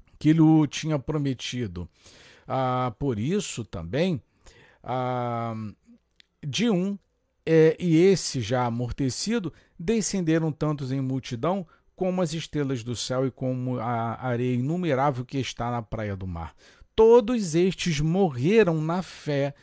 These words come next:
sem terem recebido as promessas, mas vendo-as de longe e crendo-as e abraçando-as, confessaram que eram estrangeiros e peregrinos na terra. Hebreus, capítulo onze,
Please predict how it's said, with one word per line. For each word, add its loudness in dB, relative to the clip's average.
sem -2
terem 0
recebido -4
as -6
promessas, -6
mas -2
vendo-as 2
de -2
longe 0
e -4
crendo-as -4
e -8
abraçando-as, -2
confessaram -2
que -6
eram 0
estrangeiros -2
e -2
peregrinos -4
na -4
terra. -10
Hebreus, 4
capítulo -2
onze, 0